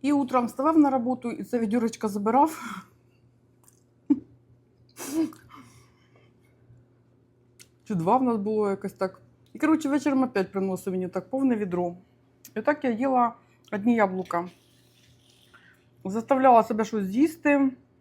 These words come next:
А ще во время беременності рис не могла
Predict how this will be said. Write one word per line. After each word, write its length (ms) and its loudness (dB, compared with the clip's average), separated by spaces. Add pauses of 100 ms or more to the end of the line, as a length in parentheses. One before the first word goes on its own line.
(1300)
А 120 -2
ще 120 -6
во 120 -2
время 280 -2
беременності 600 -2
рис 280 -2
не 60 -6
могла 440 -2